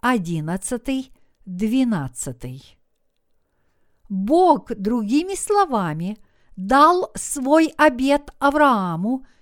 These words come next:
и его потомкам через обрезание. Он пообещал, что будет Богом Авраама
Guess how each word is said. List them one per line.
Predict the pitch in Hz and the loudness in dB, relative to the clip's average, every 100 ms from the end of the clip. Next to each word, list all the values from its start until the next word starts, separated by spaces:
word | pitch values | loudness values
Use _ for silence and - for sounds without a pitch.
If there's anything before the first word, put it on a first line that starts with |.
| _ _ | _ _
и | 277 | -4
его | 269 285 294 | 0 4 4
потомкам | 294 330 330 247 185 165 - 208 240 - _ _ | 4 2 2 0 -2 -4 -4 -2 -2 -8 _ _
через | - - 262 262 285 277 - | -8 -2 0 0 -2 -4 -4
обрезание. | 262 262 285 240 214 151 147 147 143 143 _ _ _ _ _ _ - - | -2 0 -2 0 -2 -4 -6 -8 -10 -12 _ _ _ _ _ _ -18 0
Он | 285 311 311 | 4 4 2
пообещал, | 294 311 302 302 294 339 - - 220 156 139 139 _ _ _ _ | 2 6 6 6 2 -2 -4 -2 -2 -2 -8 -12 _ _ _ _
что | - - - - 277 | -16 -12 -12 -2 -2
будет | 220 226 302 339 370 381 - 269 | -2 2 2 4 2 0 -2 -4
Богом | 233 269 254 247 277 311 - | 0 4 4 6 4 2 -2
Авраама | 285 311 330 330 294 214 175 202 277 | 0 2 4 4 4 0 -2 -2 -4